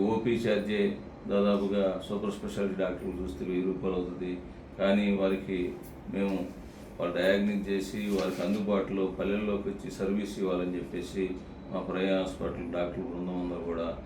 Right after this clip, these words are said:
మనం ఆదివారం, ఆదివారం పూర్ పీపుల్కి సర్వీస్ ఇద్దామని చెప్పేసి ఒక నిశ్చయంతోటి ప్రైమ్ హాస్పిటల్ వారి ఆధ్వర్యంలో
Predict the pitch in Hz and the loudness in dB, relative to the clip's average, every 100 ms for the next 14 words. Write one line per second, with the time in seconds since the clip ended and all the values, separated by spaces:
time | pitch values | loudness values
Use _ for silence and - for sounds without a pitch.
0 | - - - 90 87 95 101 98 92 90 | -12 -8 -4 0 2 4 4 4 4 0
1 | 90 90 87 87 85 - - - - 110 | -2 -2 -2 -4 -6 -8 -14 -14 -6 -4
2 | 98 98 92 92 - 98 95 101 101 90 | 0 0 0 -4 -4 -2 0 0 0 -2
3 | 92 90 87 85 90 87 92 85 85 85 | -2 -2 -2 -6 -6 -6 -4 -4 -4 -4
4 | 87 87 - 107 101 98 95 90 - - | -4 -6 -4 0 2 2 0 -2 -4 -6
5 | - - - 98 104 104 101 - 101 95 | -10 -14 -10 0 2 2 0 -2 -4 -2
6 | 92 90 87 95 104 101 101 98 | 0 0 0 0 2 4 4 2